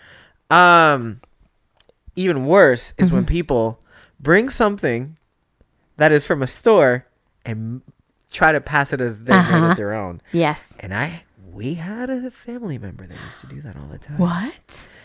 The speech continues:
Speaker 1: And, uh, I'm not gonna name any names.
Speaker 2: Oh, but you want to.
Speaker 1: Yeah. All my family knows who's gonna be.
Speaker 2: Oh.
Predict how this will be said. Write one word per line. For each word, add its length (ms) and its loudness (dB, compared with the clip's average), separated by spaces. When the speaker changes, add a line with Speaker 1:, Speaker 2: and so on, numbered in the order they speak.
Speaker 1:
And, 500 -12
uh, 160 -18
I'm 160 -16
not 140 -16
gonna 160 -18
name 200 -20
any 220 -20
names. 540 -20
Speaker 2:
Oh, 320 0
but 180 -20
you 80 -20
want 260 -20
to. 60 -20
Speaker 1:
Yeah. 200 -14
All 120 -12
my 120 -12
family 320 -16
knows 240 -20
who's 160 -20
gonna 200 -20
be. 100 -20
Speaker 2:
Oh. 920 0